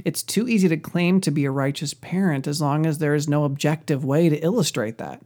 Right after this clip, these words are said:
But here God says that a truly righteous parent is not going to be afraid. And he's not going to be afraid because he genuinely is trusting in God.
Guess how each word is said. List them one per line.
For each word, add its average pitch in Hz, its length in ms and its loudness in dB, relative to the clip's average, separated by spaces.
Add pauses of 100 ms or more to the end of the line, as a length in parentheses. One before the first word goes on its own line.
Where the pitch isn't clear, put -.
(680)
But 160 120 4
here 226 160 6
God 185 340 4
says 156 420 4
that 135 200 -2
a 135 40 -4
truly 214 400 4
righteous 147 360 2
parent 135 380 -4
is 139 180 -4
not 147 480 0 (120)
going 135 440 0
to 151 160 -2
be 117 360 -4
afraid. 139 640 -6 (280)
And 175 100 6
he's 170 140 6
not 202 220 2
going 208 220 2
to 185 80 0
be 160 120 4
afraid 190 420 0
because 156 320 0
he 151 140 0
genuinely 143 600 2
is 139 160 -4
trusting 165 640 -4
in 135 220 -2
God. 135 400 -6